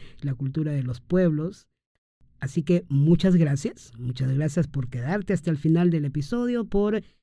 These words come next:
escucharlo y por saber que existe mucho por explorar en Perú.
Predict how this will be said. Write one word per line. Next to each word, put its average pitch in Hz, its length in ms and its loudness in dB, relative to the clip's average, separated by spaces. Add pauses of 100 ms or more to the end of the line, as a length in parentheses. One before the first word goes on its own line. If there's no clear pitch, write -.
escucharlo 180 920 0 (240)
y 190 140 4
por 190 180 4
saber 165 280 2
que 165 100 -2
existe 156 460 -2
mucho 214 580 4
por 196 300 0
explorar 165 720 -2
en 147 160 2
Perú. 120 340 -4